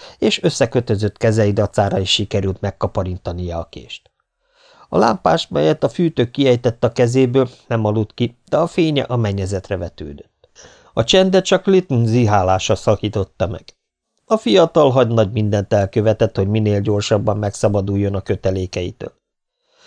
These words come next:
Ujjai már-már elgémberedtek, mikor a késsel sikerült elvágnia a csuklójára erősített zsineget.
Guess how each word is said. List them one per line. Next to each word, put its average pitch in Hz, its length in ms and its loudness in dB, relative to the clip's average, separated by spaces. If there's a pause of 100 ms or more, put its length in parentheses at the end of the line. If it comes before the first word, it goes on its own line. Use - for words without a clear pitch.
(280)
Ujjai 208 420 4
már-már 165 460 2
elgémberedtek, 110 920 2
mikor 107 260 -2
a 110 100 0
késsel 107 420 2
sikerült 104 540 -2
elvágnia 104 580 0
a 101 60 -2
csuklójára 104 640 0
erősített 92 580 -4
zsineget. 85 480 -10